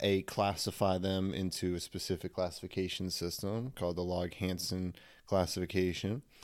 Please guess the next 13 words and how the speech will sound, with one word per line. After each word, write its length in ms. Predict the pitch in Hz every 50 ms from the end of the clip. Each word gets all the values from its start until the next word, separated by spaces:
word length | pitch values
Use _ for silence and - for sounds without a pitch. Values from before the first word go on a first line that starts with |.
| - - - - - -
And 140 | - 95 95
it's 160 | 92 87 87
based 460 | - - 107 104 110 107 - - - -
on 280 | - 101 95 92 95
both 260 | 85 95 95 95 - -
the 140 | - 98 -
forces 840 | - - - 127 127 131 127 - - 147 143 151 151 151 - - -
that 160 | 127 120 123 123
are 120 | 123 120
occurring 480 | 117 - - - 127 123 123 123 123 -
at 240 | - 101 107 110 -
the 120 | - - -
ankle 480 | 104 107 107 104 - 139 139 151 165